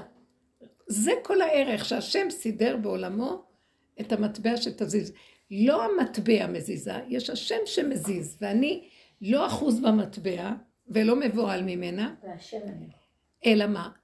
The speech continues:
Speaker 1: אין לי ערך למטבע, יש לי ערך להשם שבמטבע. זאת אומרת, אם מגיע אליי איזה דבר, ואני מאוד מאוד רוצה, יש לי ערך אליו, רצון, רצון, לא רק ערך, זה רצון.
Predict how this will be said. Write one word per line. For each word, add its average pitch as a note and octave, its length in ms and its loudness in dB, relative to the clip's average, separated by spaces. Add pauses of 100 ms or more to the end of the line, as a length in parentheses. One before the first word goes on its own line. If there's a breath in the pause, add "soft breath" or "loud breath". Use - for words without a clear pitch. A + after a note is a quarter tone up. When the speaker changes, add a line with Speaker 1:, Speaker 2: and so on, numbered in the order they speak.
(160)
Speaker 1:
אין C4+ 160 0
לי D#4+ 220 -6
ערך C#4 380 0
למטבע, G#3+ 400 0
יש G3+ 240 -2
לי A#3+ 160 2
ערך B3 240 -2
להשם A3+ 420 -2
שבמטבע. E3+ 560 -8
זאת A3+ 220 -4
אומרת, C4+ 240 -4 (360 loud breath)
אם F4+ 220 -2
מגיע B3+ 200 4
אליי A#3 180 2
איזה A3 160 0
דבר, A3 180 -2
ואני G#3 160 0
מאוד C4+ 260 2
מאוד D#4 160 -10
רוצה, G#3+ 320 -4 (760 soft breath)
יש G3+ 320 -6
לי - 180 -4
ערך A3+ 380 0
אליו, D#3 260 -8
רצון, G3 500 -4
רצון, E3 400 -6
לא E3+ 100 -8
רק G#3+ 320 -8
ערך, - 380 -12
זה G3+ 80 -16
רצון. G#3+ 560 -6